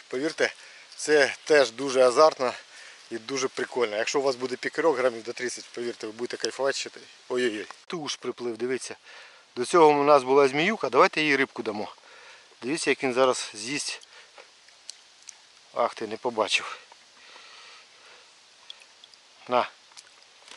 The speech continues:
З'їсть чи ні? А дивіться, взяв, бачите? Схватив нашу уклеєчку. Дивіться, дивіться. Та ні, ти до мене не лізь, братан.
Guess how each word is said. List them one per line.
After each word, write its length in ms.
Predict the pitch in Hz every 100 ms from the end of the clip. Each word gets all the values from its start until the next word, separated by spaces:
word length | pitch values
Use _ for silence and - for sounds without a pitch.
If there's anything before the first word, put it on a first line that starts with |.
| - - - - - - -
З'їсть 360 | 107 156 165
чи 120 | -
ні? 160 | 117 101 - _ _ - _ - - - - -
А 40 | 131 123
дивіться, 340 | 175 156 120 -
взяв, 340 | 123 143 165 120
бачите? 380 | 190 - - - _ _ _ _ _
Схватив 420 | - 180 - 175
нашу 260 | 156 135 143
уклеєчку. 520 | - 214 165 - 120 _ - - - - _ _ _ _ _ _ -
Дивіться, 400 | 120 165 165 -
дивіться. 320 | 139 165 -
Та 140 | 120 180
ні, 160 | 185
ти 160 | 147 151
до 140 | 143
мене 240 | 175 208 170
не 120 | 175
лізь, 220 | 190 135
братан. 380 | 117 131 165 117